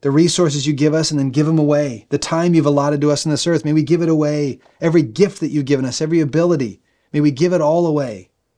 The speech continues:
that people might get to know you and that you would be glorified.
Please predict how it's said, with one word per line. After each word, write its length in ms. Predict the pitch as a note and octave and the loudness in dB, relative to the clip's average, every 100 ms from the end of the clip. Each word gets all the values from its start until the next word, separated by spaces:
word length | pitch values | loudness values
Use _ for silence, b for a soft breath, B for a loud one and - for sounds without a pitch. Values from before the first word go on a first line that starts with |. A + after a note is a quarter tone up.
| _ _ _ _ _ _ _ _ _ _ - | _ _ _ _ _ _ _ _ _ _ -16
that 120 | A2+ | -12
people 240 | C3 A#2+ | -12 -10
might 200 | A#2 G#2+ | -10 -10
get 120 | C#3 - | -14 -14
to 100 | G#2 | -14
know 120 | G2 | -14
you 260 | F#2+ D#2+ _ _ _ _ _ _ _ _ _ _ | -16 -18 _ _ _ _ _ _ _ _ _ _
and 120 | A#2 | -12
that 120 | G2+ F2 | -10 -10
you 400 | A2 B2 F#2+ F#2 _ _ - | -6 -6 -6 -16 _ _ -12
would 100 | G2+ | -12
be 100 | F#2 | -10
glorified. 640 | G2+ F2+ - - F#2+ | -12 -14 -18 -20 -20